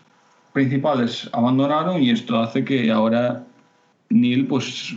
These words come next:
<laughs> tenga el Supercert a mano y, y que vaya por el Supercampeonato. Ahora tendrá, ya hasta ahora solo había corrido las de tierra, pero ahora sí está inscrito él y el hermano en la Nucía y... Eso que yo supongo que será porque va a ir a por Supercana-,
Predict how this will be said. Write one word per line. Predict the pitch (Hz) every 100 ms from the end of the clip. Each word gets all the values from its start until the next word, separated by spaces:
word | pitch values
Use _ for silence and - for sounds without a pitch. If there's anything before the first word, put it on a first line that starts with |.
| -
<laughs> | 127 113
tenga | 127 120
el | 123 120
Supercert | 120 127 135 127 135
a | 127
mano | 139 151 180 147
y, | 113 107 - - _ _ _ _ _ _ _ _ _ _ _
y | 117
que | 107
vaya | 110 120 127
por | 123
el |
Supercampeonato. | 117 120 117 113 180 190
Ahora | 110 107
tendrá, | 107 107 - - - -
ya | 120
hasta | 120 113 117
ahora | 127 127
solo | 120 123
había | 127
corrido | 123 131 135 131 131
las | 127
de | 131 135 139
tierra, | 165 165 196 165
pero | - - - _ _ _ _ _ _ - - - -
ahora | - 107 107
sí | 117
está | 110 - 113 127
inscrito | 117 131 127 113 117
él | 120
y | 113
el | 110
hermano | 113 120 123 120
en |
la | 120
Nucía | 123 120 139 170
y... | 127 - - - - - _ _ _ -
Eso | 123 110
que | 113 113 110 - 120
yo |
supongo | 113 107 110 117
que | 107
será | 117 131
porque | 135 120
va | 113 110
a |
ir | 107
a | 233
por | 117
Supercana-, | 110 104 113 110 120 107